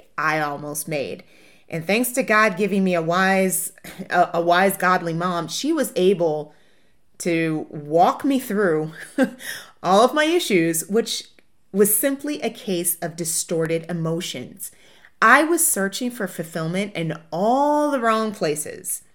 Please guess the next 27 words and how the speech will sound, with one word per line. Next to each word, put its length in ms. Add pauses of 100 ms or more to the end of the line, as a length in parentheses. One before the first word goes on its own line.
(480)
And 120
I 60
have 200
to 100
admit, 480 (680)
it 220
took 360
me 160
a 80
while 440
to 180
realize 720 (100)
that 180
living 340
abroad, 540 (880)
and 120
in 260
this 200
case, 340
me 220
thinking 380
it 100
was 140
a 40
change 300
of 100
scenery, 600